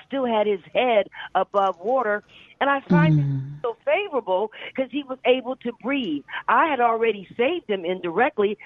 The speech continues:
Speaker 1: whether I had his whole body up or not. I had his head up, and he could
Speaker 2: Mm.
Speaker 1: breathe, and I was holding on to the collar, and he didn't
Speaker 2: Mm.
Speaker 1: slip out of my hands. And the people came over, but the dream ended. That's it.
Speaker 2: Mm.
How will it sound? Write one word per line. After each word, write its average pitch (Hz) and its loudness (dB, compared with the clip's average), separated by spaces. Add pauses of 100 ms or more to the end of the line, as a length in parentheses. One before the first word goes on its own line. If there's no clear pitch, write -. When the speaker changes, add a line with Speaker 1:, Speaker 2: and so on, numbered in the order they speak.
(140)
Speaker 1:
whether 208 4
I 202 2
had 202 -2
his 196 -8
whole 185 -4
body 247 0
up 175 0
or 175 -2
not. 254 0 (320)
I 220 4
had 208 2
his 185 -4 (100)
head 220 4
up, 151 -2 (260)
and 180 -4
he 208 -10
could 185 2
Speaker 2:
Mm. 175 2
Speaker 1:
breathe, 139 -6 (220)
and 175 0
I 208 2
was 208 -4
holding 170 2
on 165 2
to 202 -6
the 214 -2
collar, 226 0 (640)
and 190 6
he 208 10
didn't 190 4
Speaker 2:
Mm. 127 -4
Speaker 1:
slip 226 -6
out 208 -2
of 208 -12
my 190 -4
hands. 170 -6 (360)
And 208 -2
the 202 -2
people 247 -8
came 220 0
over, 202 0 (180)
but 190 0
the 190 -6
dream 175 -4
ended. 127 -6 (1500)
That's 208 -4
it. 285 -2
Speaker 2:
Mm. 185 8